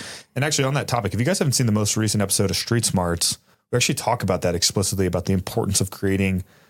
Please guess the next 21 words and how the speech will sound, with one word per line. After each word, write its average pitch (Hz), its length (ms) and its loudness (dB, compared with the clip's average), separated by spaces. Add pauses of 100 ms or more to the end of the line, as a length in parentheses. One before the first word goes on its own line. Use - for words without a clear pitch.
(120)
a 107 60 -4
ten-year 117 460 2
vision 90 540 0 (380)
and 98 180 2
what 107 160 0
that 104 180 0
means 98 440 2
in 90 80 0
terms 92 280 0
of 87 100 0
your 87 120 2
growth 87 320 0
story, 82 340 0
because 92 220 0
it 92 80 -4
keeps 110 260 2
you 101 60 2
focused, - 760 -2 (600)
devoted, 98 720 0 (220)
gives 101 180 2
you 98 240 2